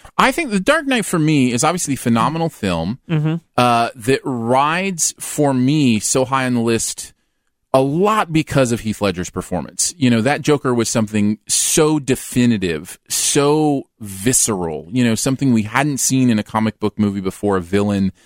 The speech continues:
Speaker 1: that captivating and so unexpected. People forget who Heath Ledger was before that movie.
Speaker 2: Yeah, he's the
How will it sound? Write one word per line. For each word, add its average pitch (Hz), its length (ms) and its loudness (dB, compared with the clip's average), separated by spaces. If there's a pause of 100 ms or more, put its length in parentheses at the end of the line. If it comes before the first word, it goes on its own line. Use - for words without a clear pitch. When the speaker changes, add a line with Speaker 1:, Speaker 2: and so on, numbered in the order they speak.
(240)
Speaker 1:
that 123 360 0 (100)
captivating 95 920 0
and 135 160 2
so 233 300 0
unexpected. - 960 -4 (300)
People 220 200 4
forget 190 360 0
who 165 180 2
Heath 147 240 0
Ledger 123 240 0
was 107 160 0
before 110 460 0
that 147 180 -2
movie. 160 480 -2
Speaker 2:
Yeah, 180 180 4
he's 170 320 -4
the 151 320 0